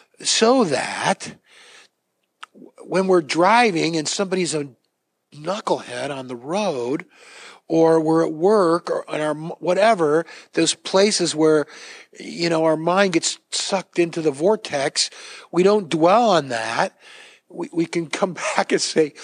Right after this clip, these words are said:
"Greater is he who's in me than he who's in the world." I can say that in the midst of, uh, all the knuckleheads on the highway. You know what I mean? Um,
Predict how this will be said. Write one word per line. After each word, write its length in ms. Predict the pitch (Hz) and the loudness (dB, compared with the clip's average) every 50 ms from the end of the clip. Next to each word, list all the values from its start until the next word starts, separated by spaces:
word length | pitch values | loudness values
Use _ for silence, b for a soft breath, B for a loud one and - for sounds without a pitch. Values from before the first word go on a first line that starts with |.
| B B B B - | B B B B -2
"Greater 340 | 147 160 170 170 170 170 165 | 0 2 4 4 4 4 2
is 140 | 147 - | 2 0
he 140 | - 185 170 | 0 0 0
who's 240 | 147 170 165 151 156 | 0 0 -2 -2 -2
in 180 | 160 151 156 160 | -2 -4 -4 -2
me 140 | 160 160 | -2 -2
than 120 | 156 160 151 | 0 -2 -2
he 160 | 143 156 151 | -2 -2 -2
who's 220 | 147 160 151 - | -2 -2 0 0
in 100 | 170 165 | 0 0
the 80 | 170 175 | 0 0
world." 440 | 180 220 294 302 262 160 - - - B B B B B | 0 2 2 2 2 0 -2 -4 -10 B B B B B
I 80 | B 92 | B -10
can 140 | - - 143 | -8 -8 -8
say 260 | - - 233 - 247 | -2 0 2 2 2
that 260 | - 156 139 147 170 185 | 2 2 2 2 2 2
in 120 | 160 165 | 0 0
the 80 | 160 156 | -2 -2
midst 380 | 170 202 262 - - - - | 0 0 0 0 -2 0 0
of, 260 | 151 147 151 160 - B B B B B B B - | 2 2 0 0 -4 B B B B B B B -20
uh, 480 | - - - - - - 196 - - - | -20 -20 -20 -20 -20 -20 -18 -16 -8 -2
all 160 | - 160 160 151 | 0 2 2 4
the 100 | 170 160 | 2 2
knuckleheads 600 | 156 160 160 - 165 143 147 160 165 160 - 165 | 2 2 2 0 0 0 2 2 2 2 2 0
on 100 | 165 170 | 0 -2
the 80 | 185 185 | -2 -2
highway. 440 | 208 247 294 277 208 - - - - - - _ B B B B B | -2 -2 -2 -2 -2 -4 -6 -8 -12 -20 -20 _ B B B B B
You 100 | 156 151 | -6 -4
know 60 | 143 | -2
what 60 | 147 | -2
I 40 | 147 | -2
mean? 340 | 147 147 156 175 208 214 - _ B B B B B B B | -2 -2 0 0 -2 -2 -6 _ B B B B B B B
Um, 560 | 147 147 156 160 156 151 156 160 170 175 - | 2 4 4 4 4 2 0 -4 -12 -20 -20